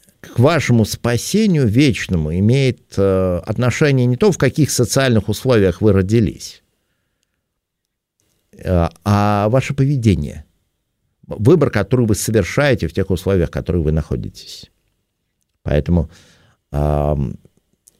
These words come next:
запретить, э, рабство, ну, это как, знаете, запретить имущественное неравенство. А чего это вот там, не знаю, вот. У нас сейчас некоторые люди живут там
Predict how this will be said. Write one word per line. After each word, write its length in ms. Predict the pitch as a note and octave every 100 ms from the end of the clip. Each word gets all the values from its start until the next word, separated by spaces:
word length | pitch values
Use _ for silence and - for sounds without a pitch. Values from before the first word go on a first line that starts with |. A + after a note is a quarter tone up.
| _
запретить, 800 | F#2+ E2+ G#2 C#3+ - D#3+ - -
э, 220 | B2+ A#2 G#2+
рабство, 440 | D3 F3 - A#2+
ну, 220 | A2+ F#3
это 120 | F3
как, 220 | - B2 G2
знаете, 380 | G#2 B2 -
запретить 460 | F#2+ G#2+ B2+ - -
имущественное 680 | A2 A2 - F2+ G2+ F2+ E2
неравенство. 680 | E2 D#2+ A1+ G1+ - - - _ _ _ _ _ _ _ _ _ _ _ -
А 60 |
чего 300 | - A2+ C3+
это 180 | G#2+ E2
вот 180 | E2+ -
там, 240 | D2+ C#2
не 80 | C#2
знаю, 440 | C#2+ A#1 A#1 A#1+ -
вот. 140 | D#2 - _ _ _ _ _ -
У 60 |
нас 200 | A2+ A#2
сейчас 500 | - F2+ B2 A#2 F#2+
некоторые 420 | G#2+ F#2+ - F#2
люди 240 | G#2+ G#2 F2
живут 420 | D#2 F#2 F#2 -
там 340 | D#2 C#2 C2+